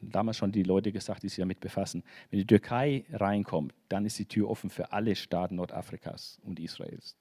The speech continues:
Dann gibt's kein Halten mehr. Von daher, das muss, das muss man beobachten, was mit der Türkei passiert nach Erdogan. Ja? Das Pendel kann ganz schnell mal in eine ganz andere Richtung gehen.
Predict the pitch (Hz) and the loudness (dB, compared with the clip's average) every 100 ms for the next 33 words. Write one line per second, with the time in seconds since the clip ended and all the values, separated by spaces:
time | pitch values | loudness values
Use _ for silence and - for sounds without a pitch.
0 | - 90 85 _ - - 101 95 95 - | -12 -10 -10 _ -10 -4 -4 -2 -2 -2
1 | 80 78 - _ - - - - 107 110 | -6 -6 -12 _ -20 -20 -10 0 8 8
2 | 127 120 - 131 - - 131 143 143 127 | 8 4 4 2 2 4 4 6 6 6
3 | 117 113 113 107 104 - 104 104 - 90 | 6 4 4 2 0 4 6 6 2 0
4 | 98 104 104 - 104 98 110 - 110 98 | 4 6 4 2 0 6 6 8 6 8
5 | 87 78 - _ _ _ - - 82 131 | 8 4 -4 _ _ _ -14 -8 -8 -8
6 | _ _ _ - - _ 113 - 120 139 | _ _ _ -20 -20 _ -10 -2 -2 -2
7 | - 117 107 123 139 - 113 113 110 98 | -4 -6 4 4 4 6 6 8 6 6
8 | - 113 - 107 104 110 95 98 - - | 6 4 6 4 4 0 -2 -2 -2 -6